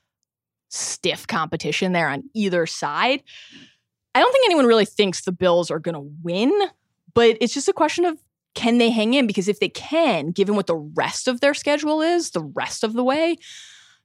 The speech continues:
th-, they're in line for a potential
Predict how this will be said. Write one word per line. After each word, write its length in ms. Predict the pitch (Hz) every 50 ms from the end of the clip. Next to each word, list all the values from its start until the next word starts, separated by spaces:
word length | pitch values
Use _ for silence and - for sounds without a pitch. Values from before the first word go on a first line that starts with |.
| _ _
th-, 140 | - 202 - - _ _ _ _ -
they're 880 | 220 208 202 196 190 254 277 381 440 480 508 523 523 494 - - - _ _ _ _ _ _ -
in 300 | 247 240 226 208 190 180
line 400 | 165 156 160 175 208 226 233 220
for 160 | - 208 190
a 60 | 175
potential 520 | - 180 - - - 190 190 - 185 170